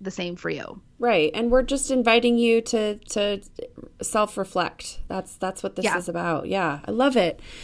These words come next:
Speaker 2: Rachel, talk
Speaker 1: That's
Speaker 2: about where people can find you and your work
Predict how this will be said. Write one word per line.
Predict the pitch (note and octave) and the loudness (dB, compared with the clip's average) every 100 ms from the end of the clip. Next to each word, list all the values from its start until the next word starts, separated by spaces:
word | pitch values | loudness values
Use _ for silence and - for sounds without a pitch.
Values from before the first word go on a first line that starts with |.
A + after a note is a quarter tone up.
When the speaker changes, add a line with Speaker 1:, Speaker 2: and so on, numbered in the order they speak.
| - - - | -16 -18 2
Speaker 2:
Rachel, | C4 D#4 D#4+ | 4 6 4
talk | D#4 C4+ D#4+ | 6 4 4
Speaker 1:
That's | |
Speaker 2:
about | E4 D#4 D4+ B3 F#3 | 6 8 8 6 0
where | G#3 A3+ C4+ C#4 | 0 6 8 8
people | C#4+ D4 C#4+ | 6 4 4
can | C4+ G3+ | 2 -2
find | - C4+ C#4 C4 | 4 6 6 6
you | C4+ C4+ C4+ C4 | 4 6 6 4
and | G3 F#3 | 2 0
your | F3+ | -2
work | F3+ A#3 C4+ B3+ B3 | 0 4 4 4 0